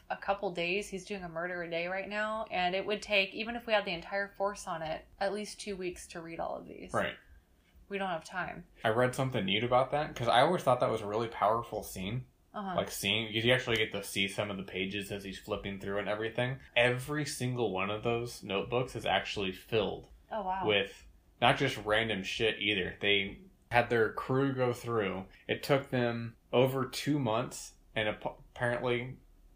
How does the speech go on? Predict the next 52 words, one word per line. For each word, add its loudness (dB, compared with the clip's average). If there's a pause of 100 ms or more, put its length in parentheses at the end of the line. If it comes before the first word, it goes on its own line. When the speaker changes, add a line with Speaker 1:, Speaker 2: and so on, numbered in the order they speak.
(100)
Speaker 2:
estimated 2
to 0
add 8
an -2
extra -2
fifteen -4
thousand 4
dollars 0 (300)
to -6
the 0
production 0 (120)
of 0
user -2
time -2 (360)
to 2
f-, -12 (140)
go 6
through -2
and -6
fill 2
those 2
out 6
with -4
what 2
they 2
feel 0
the -2 (340)
killer 2
would 0
have -4
been -4
thinking -4
or -8 (300)
the -2
daily 2
journals -6
would -8
have -8
been -6
like. -8 (220)
Speaker 1:
That's -4
intense. -14
Speaker 2:
I 4
thought 8
that 4
was -4
really 0
neat. -4
Speaker 1:
Yeah. -4
Speaker 2:
It -2
wasn't, 2
I, 4